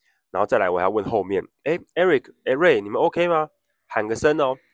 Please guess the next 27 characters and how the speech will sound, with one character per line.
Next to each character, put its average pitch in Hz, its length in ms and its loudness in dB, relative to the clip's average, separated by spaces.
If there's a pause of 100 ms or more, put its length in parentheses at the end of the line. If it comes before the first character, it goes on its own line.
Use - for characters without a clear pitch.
(420)
然 104 100 -4
后 110 100 4
我 92 60 -2
看 135 160 0
着 113 60 -2
地 120 140 -6
图 104 100 -6
就 92 100 -6
跟 107 80 -4
他 110 60 0
们 101 80 -8
说 117 160 0
，“诶， 214 80 6
快 202 240 -4
到 190 180 0
了， 135 80 0
还 139 60 -2
有 170 80 0
两 151 180 -4
公 160 160 -4
里， 185 120 -6
快 190 160 -6
到 175 200 6
了， 131 60 6
快 175 140 2
到 165 240 2
了。” - 120 -8